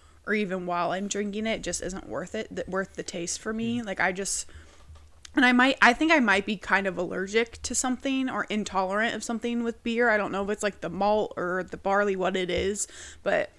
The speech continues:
Speaker 1: not only do I always sneeze <laughs> after I drink beer, uh, or just food in
Speaker 2: You, oh,
Speaker 1: general,
Speaker 2: yeah,
Speaker 1: I
Speaker 2: you
Speaker 1: guess.
Speaker 2: sneeze all the time.
Speaker 1: But I feel very bloated and I get very inflamed when I drink beer, so I just, uh, I mean, I like the taste every once in a while, but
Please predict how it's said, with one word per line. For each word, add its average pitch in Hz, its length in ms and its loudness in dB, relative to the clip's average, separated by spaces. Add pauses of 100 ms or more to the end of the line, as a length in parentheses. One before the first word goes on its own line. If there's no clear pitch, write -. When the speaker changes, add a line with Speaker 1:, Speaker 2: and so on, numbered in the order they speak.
(240)
Speaker 1:
not 226 160 6
only 262 200 2
do 226 120 4
I 208 120 6
always 208 400 2
sneeze 202 560 0
<laughs> 233 60 0
after 220 200 2
I 214 60 6
drink 196 320 2
beer, 185 340 0 (840)
uh, 214 280 4
or 220 240 6
just 196 220 -2
food 180 180 2
in 139 60 4
Speaker 2:
You, 156 80 12
oh, 131 100 10
Speaker 1:
general, 120 160 8
Speaker 2:
yeah, 95 60 6
Speaker 1:
I - 40 4
Speaker 2:
you 107 80 4
Speaker 1:
guess. 107 100 4
Speaker 2:
sneeze 110 200 2
all 80 140 0
the - 60 -10
time. - 140 4 (360)
Speaker 1:
But 220 320 4 (300)
I 220 340 6
feel 254 240 4
very 202 300 0
bloated 190 500 0
and 196 140 -4
I 190 80 -4
get 190 180 -4
very 175 280 -2
inflamed 180 720 -4
when 240 140 -4
I 233 80 -2
drink 240 300 -4
beer, 247 280 4
so 202 200 -2
I 165 100 0
just, - 460 -4
uh, 160 120 0 (340)
I 226 60 -14
mean, 226 120 2
I 220 80 4
like 220 200 4
the 202 80 -4
taste 196 300 0
every 196 180 -4
once 190 240 -6
in 220 60 -6
a - 20 -2
while, 226 280 0
but 175 460 0